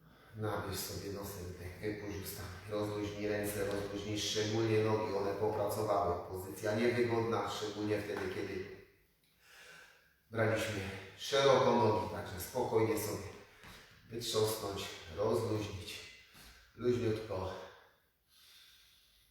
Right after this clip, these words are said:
Znowu nos, wdech, usta, wydech, spokojnie. Zostawimy sobie teraz nogi w spokoju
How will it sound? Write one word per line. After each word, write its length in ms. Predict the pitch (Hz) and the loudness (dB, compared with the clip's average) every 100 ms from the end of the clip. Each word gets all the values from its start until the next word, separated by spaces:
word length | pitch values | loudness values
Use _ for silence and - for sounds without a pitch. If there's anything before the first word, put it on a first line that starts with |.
| _ _ _ _ | _ _ _ _
Znowu 380 | - - - 107 | -18 -16 -14 -8
nos, 340 | 113 107 113 | -2 -2 -2
wdech, 580 | - 98 - - - - 90 | -4 -4 -4 -8 -12 -14 -14
usta, 280 | - 92 | -10 -8
wydech, 420 | 87 90 85 87 - - | -6 -6 -6 -8 -10 -14
spokojnie. 600 | - - 98 92 90 95 - - 95 | -10 -8 -4 -4 -4 -8 -12 -18 -8
Zostawimy 580 | 107 98 98 95 98 95 | -8 -4 -4 -4 -6 -6
sobie 260 | 87 87 | -6 -6
teraz 560 | - 92 92 - - - - _ _ _ _ _ _ | -6 -6 -6 -8 -10 -14 -20 _ _ _ _ _ _
nogi 320 | 104 101 - 101 - | -4 -4 -4 -8 -14
w 40 | - | -16
spokoju 720 | - 107 107 110 123 110 | -8 0 2 2 2 2